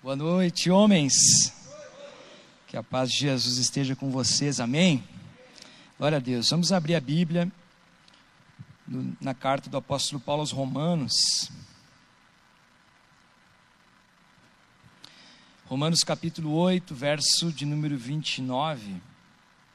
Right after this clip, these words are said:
Glória a Deus, é um privilégio estar aqui com vocês. Obrigado, pastor Guilherme,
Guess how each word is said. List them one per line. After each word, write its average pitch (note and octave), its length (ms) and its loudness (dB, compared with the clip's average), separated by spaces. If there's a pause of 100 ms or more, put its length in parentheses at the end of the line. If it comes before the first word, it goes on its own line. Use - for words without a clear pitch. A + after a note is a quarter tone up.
(1200)
Glória A#2+ 180 -6
a - 20 -6
Deus, C3 360 -2
é B2+ 40 -2
um B2+ 60 -2
privilégio B2+ 760 -4 (560)
estar - 300 -4
aqui A#2+ 180 -8
com C3+ 160 -8
vocês. C3+ 840 0
Obrigado, B2 400 -4
pastor A#2+ 320 -6
Guilherme, C3+ 680 0